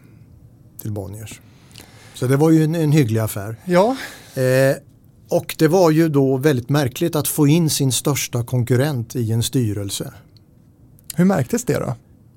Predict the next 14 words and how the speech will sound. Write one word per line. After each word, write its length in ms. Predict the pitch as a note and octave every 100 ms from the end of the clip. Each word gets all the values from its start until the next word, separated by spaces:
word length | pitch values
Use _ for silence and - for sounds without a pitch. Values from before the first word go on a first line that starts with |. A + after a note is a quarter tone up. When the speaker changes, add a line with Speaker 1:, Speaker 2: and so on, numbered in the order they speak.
| _ - _ _ _ _
Speaker 1:
Ja, 120 | E3
det 60 | C3+
märktes 420 | C#3+ E3+ - B2+
ju 80 | D3
hela 260 | C#3+ A#2+ A#2
tiden. 480 | A#2+ G#2 C3 C3
Alltså 220 | C3+ C#3 D3+
inget 500 | G#3 C#3+ C#3 F#3 -
strategiskt 760 | - D#3+ C#3+ B2+ A#2 A#2+ A#2+
beslut 440 | B2+ A2+ B2 C#3+ C#3
då, 120 | A2
som 140 | A2+
det 60 | A2
heter, 500 | A2+ G#2 A2+ A2